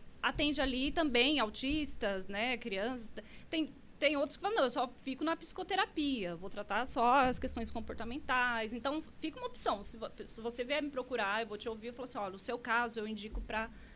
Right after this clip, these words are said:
um, um colega tal que já é especializado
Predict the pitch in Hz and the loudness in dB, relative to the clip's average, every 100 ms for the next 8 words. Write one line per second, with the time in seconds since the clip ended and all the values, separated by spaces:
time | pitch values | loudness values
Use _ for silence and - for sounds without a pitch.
0 | - - - - - - 196 185 202 202 | -18 -18 -20 -20 -20 -12 -12 -10 -8 -8
1 | 196 208 202 208 208 208 202 233 233 233 | -6 -4 -2 -2 2 4 4 2 -4 -6
2 | 226 220 202 208 233 233 214 214 190 196 | -2 0 0 -2 -6 -4 -4 -4 -4 -4
3 | 247 | -6